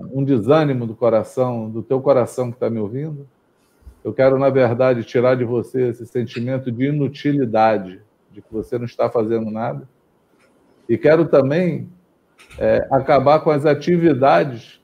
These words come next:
que estão dentro do teu coração que não produzem nenhum fruto pro Senhor. Porque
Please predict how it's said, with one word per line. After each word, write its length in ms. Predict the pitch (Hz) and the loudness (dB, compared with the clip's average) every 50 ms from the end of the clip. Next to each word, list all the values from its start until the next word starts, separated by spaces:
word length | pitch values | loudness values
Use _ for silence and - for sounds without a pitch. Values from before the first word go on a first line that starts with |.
| _ _ _ _ _ _ | _ _ _ _ _ _
que 60 | 120 | -12
estão 300 | 110 - - 143 143 143 | -8 -2 0 0 0 0
dentro 300 | 139 156 170 175 165 147 | 0 -2 -2 -4 -6 -10
do 80 | 143 | -12
teu 220 | - - 143 135 127 | -4 -2 -2 -2 0
coração 520 | 139 135 131 127 120 113 - 147 143 147 | 0 0 0 0 0 -2 -2 -4 -4 -4
que 100 | 143 - | -4 -6
não 180 | 143 147 156 156 | -6 -6 -6 -6
produzem 540 | 156 156 143 139 131 131 156 160 147 147 143 | -4 -2 0 0 0 0 -2 -2 -2 -4 -4
nenhum 200 | 147 156 165 160 | -4 -6 -6 -8
fruto 420 | - _ - 156 185 185 180 165 | -8 _ -6 -4 -4 -4 -6 -10
pro 120 | 175 156 | -14 -16
Senhor. 440 | 151 - 165 156 139 131 131 127 127 - _ _ _ _ _ _ _ _ _ - - - - _ - - - - - _ _ | -10 -8 -6 -6 -4 -4 -6 -6 -8 -12 _ _ _ _ _ _ _ _ _ -20 -20 -20 -20 _ -18 -16 -16 -18 -20 _ _
Porque 680 | 117 117 - - 143 143 139 135 123 110 101 101 110 | -8 -6 -2 0 2 4 4 4 2 2 0 -4 -8